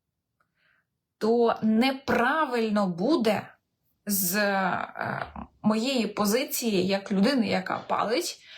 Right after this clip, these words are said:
казати: «Все, від завтра я не палю і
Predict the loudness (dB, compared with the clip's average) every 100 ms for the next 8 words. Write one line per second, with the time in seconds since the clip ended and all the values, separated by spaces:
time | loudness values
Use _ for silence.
0 | -20 _ -2 2 2 0 -4 -8 -2 2
1 | 2 0 -4 -2 2 2 2 0 0 -2
2 | -2 -4 -8 -4 0 0 0 0 0 2
3 | 0 0 -2 -6 -12 _ -20 -20 _ _
4 | 2 4 4 4 4